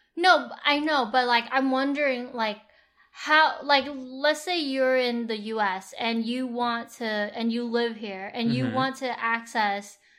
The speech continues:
Speaker 1: have more access to, uh, French movies.
Speaker 2: Mm-hmm.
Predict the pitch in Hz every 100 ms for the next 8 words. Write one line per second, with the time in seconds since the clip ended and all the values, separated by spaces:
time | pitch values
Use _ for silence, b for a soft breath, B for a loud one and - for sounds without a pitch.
0 | b b - 262 233 240 247 247 233 233
1 | - 240 233 - 233 214 208 202 202 -
2 | 226 196 202 269 269 269 240 202 185 185
3 | 202 - _ 151 135 113